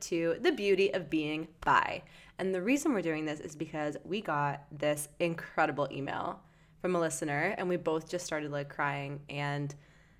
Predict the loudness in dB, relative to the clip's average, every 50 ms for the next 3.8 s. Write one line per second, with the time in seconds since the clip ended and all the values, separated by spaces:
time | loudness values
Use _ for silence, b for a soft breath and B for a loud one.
0 | b b -20 -16 -6 0 2 2 2 2 0 0 0 0 0 -2 -2 -2 -2 -2
1 | -2 0 0 0 0 -2 -2 -4 -6 -12 -16 -18 -12 -4 0 2 2 2 2 -2
2 | -4 -2 0 0 0 0 -2 -4 -6 -6 -6 -4 -2 -2 0 4 6 6 6 4
3 | 2 -4 -4 -6 -6 -4 -4 -4 -2 -4 -6 -8 -10 -12 -12